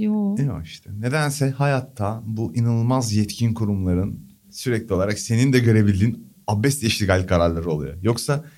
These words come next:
Speaker 2: böyle olmasa kötü bir ürün çıkmazdı mesela piyasaya saçma.
Speaker 1: Doğru.
Speaker 2: Bir şey olmazdı yani. Ya cidden çok mantıksız
Speaker 1: Bu
Speaker 2: yani.
Speaker 1: arada
Speaker 2: Takvim
Speaker 1: şöyle
Speaker 2: için
Speaker 1: bir
Speaker 2: böyle
Speaker 1: bakınca
Speaker 2: yapmak.
Speaker 1: tekrar yani daha o kadar çok yarış var ki her şey çok değişecek.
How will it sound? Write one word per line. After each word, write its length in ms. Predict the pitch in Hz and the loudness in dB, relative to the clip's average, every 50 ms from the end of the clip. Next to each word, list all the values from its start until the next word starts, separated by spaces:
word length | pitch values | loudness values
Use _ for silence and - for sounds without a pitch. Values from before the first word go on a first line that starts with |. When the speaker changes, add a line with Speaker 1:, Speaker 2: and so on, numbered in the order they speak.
| _ _ _ - | _ _ _ -2
Speaker 2:
böyle 200 | 113 127 135 139 | 2 2 4 4
olmasa 320 | 139 135 120 117 139 - | 4 2 2 0 0 0
kötü 260 | - - 120 - 156 | 0 0 2 4 4
bir 40 | 131 | 4
ürün 180 | 127 123 139 131 | 6 6 4 2
çıkmazdı 460 | - - - 120 120 120 117 101 92 | 0 0 2 4 4 4 4 4 4
mesela 380 | 87 85 82 80 71 76 76 76 | 2 2 2 0 -2 -2 -2 -2
piyasaya 380 | - 87 82 80 - 82 80 | 0 0 0 0 -2 -6 -8
saçma. 180 | 78 - - 180 165 | -4 -2 0 2 2
Speaker 1:
Doğru. 320 | 156 160 160 156 160 160 160 | 4 4 2 2 0 0 -2
Speaker 2:
Bir 40 | 120 | -2
şey 160 | - - 120 | -2 0 0
olmazdı 400 | 110 104 101 104 101 95 90 87 80 | 2 2 2 0 0 -2 -4 -6 -10
yani. 100 | 85 - - - _ _ - | -14 -18 -20 -20 _ _ -2
Ya 100 | 107 117 | -2 0
cidden 280 | 123 160 160 175 156 151 | 0 0 0 2 2 4
çok 180 | 156 156 151 | 4 4 4
mantıksız 480 | 147 139 147 160 165 156 147 - 208 190 | 4 4 4 4 2 0 0 2 4 6
Speaker 1:
Bu 40 | 196 | 6
Speaker 2:
yani. 100 | 214 226 | 6 6
Speaker 1:
arada 140 | 247 269 240 | 6 4 4
Speaker 2:
Takvim 140 | 262 240 | 2 2
Speaker 1:
şöyle 240 | - - 247 214 220 | 2 2 2 4 4
Speaker 2:
için 140 | 226 247 226 | 4 4 2
Speaker 1:
bir 120 | 233 196 | 2 2
Speaker 2:
böyle 100 | 202 202 | 2 2
Speaker 1:
bakınca 300 | 180 - - 247 247 254 | 0 -2 -4 -2 -2 0
Speaker 2:
yapmak. 120 | 262 - - | -2 -2 0
Speaker 1:
tekrar 440 | 214 196 190 - - 196 185 190 190 | -2 -2 -2 -2 0 0 2 2 2
yani 400 | 185 185 185 196 202 202 190 165 | 2 2 2 2 2 0 0 0
daha 280 | 185 190 202 208 196 160 | 0 0 0 0 0 -2
o 120 | 180 185 | -2 -2
kadar 300 | - 233 214 233 247 247 | -2 0 0 0 0 -2
çok 300 | 226 - 240 220 202 214 | 0 0 -2 -2 0 0
yarış 400 | 220 208 202 214 202 - - - | 0 0 2 0 -2 -2 -2 0
var 200 | 220 214 220 226 | 0 0 0 -2
ki 380 | 226 - - 214 190 185 180 190 | -4 -4 -2 0 0 2 2 0
her 180 | 190 190 190 185 | 2 2 2 0
şey 180 | - - 190 | 0 -2 -2
çok 340 | 185 - - 202 190 196 - | -2 0 0 0 0 0 -2
değişecek. 760 | 185 175 175 175 - - - - 175 180 180 - - - _ | -2 -2 -2 -4 -6 -8 -8 -6 -8 -8 -8 -12 -20 -20 _